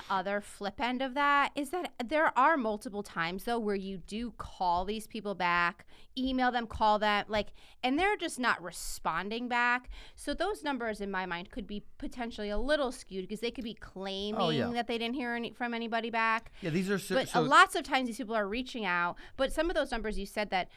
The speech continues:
Speaker 1: a majority of the people that are reaching out to Zillow are thinking that they're actually reaching out to Zillow, not an agent.
Speaker 2: Well, we'll get into that. So
Speaker 1: Yeah.
Speaker 2: Zillow did seven hundred and fifty thousand plus surveys. That's where they're getting this data from, is
Speaker 1: Mm-hmm.
Speaker 2: surveys of, of their users.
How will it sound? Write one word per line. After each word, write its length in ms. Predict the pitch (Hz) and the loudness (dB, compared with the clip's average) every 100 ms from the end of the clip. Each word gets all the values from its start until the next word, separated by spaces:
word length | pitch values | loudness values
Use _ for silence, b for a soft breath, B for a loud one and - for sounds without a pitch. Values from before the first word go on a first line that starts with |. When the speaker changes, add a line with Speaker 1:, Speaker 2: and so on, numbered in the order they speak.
| B | B
Speaker 1:
a 80 | 208 | -4
majority 460 | 214 202 233 277 277 | -2 -2 0 2 0
of 60 | |
the 40 | 262 | -2
people 160 | 208 | -4
that 120 | 202 196 | -2 0
are 100 | 190 | 2
reaching 300 | 202 208 185 | 0 -2 -4
out 140 | 185 | -4
to 80 | 190 | -4
Zillow 300 | 185 196 220 | -4 -2 0
are 120 | 190 | -2
thinking 240 | 226 214 | -4 -6
that 140 | 226 202 | -6 -2
they're 100 | 180 | 2
actually 380 | 196 202 202 180 | 2 0 -6 -6
reaching 280 | 202 202 | -6 -4
out 120 | 196 196 | -4 -4
to 80 | 165 | -8
Zillow, 640 | 170 147 156 202 294 311 226 | -10 -6 0 2 2 0 0
not 220 | 196 180 | 0 0
an 100 | 170 | -4
agent. 500 | 160 165 226 285 - | -8 -8 -6 -6 -6
Speaker 2:
Well, 100 | 123 | -4
we'll 100 | 127 | -2
get 140 | 131 131 | 0 -2
into 120 | 123 | 0
that. 180 | 123 - | -2 -2
So 100 | - | -2
Speaker 1:
Yeah. 140 | 120 | 0
Speaker 2:
Zillow 180 | 160 175 | 2 0
did 180 | 147 131 | -2 -6
seven 360 | - 156 151 | 0 2 4
hundred 260 | 165 147 131 | 2 2 -2
and 140 | 113 - | -4 -4
fifty 300 | 147 143 135 | -4 -4 -6
thousand 500 | 127 127 131 127 117 | 0 0 0 -2 -6
plus 320 | - 123 120 | -4 -2 -2
surveys. 600 | - - 127 120 123 113 | -4 -4 -2 -2 -4 -4
That's 200 | 113 131 | -6 -8
where 80 | 151 | -4
they're 100 | 127 | -4
getting 320 | 107 113 113 | -4 -4 -4
this 160 | 107 - | -4 -6
data 340 | - 113 113 | -4 -2 -2
from, 300 | 107 120 113 | -2 -2 -2
is 100 | 107 | -2
Speaker 1:
Mm-hmm. 60 | 87 | -2
Speaker 2:
surveys 400 | - 127 120 110 | 0 0 0 -6
of, 120 | 107 92 B B B B - | 0 4 B B B B -8
of 180 | 117 104 | -6 -4
their 160 | 113 | -4
users. 720 | 104 101 101 87 67 - - | -4 -6 -6 -6 -8 -14 -20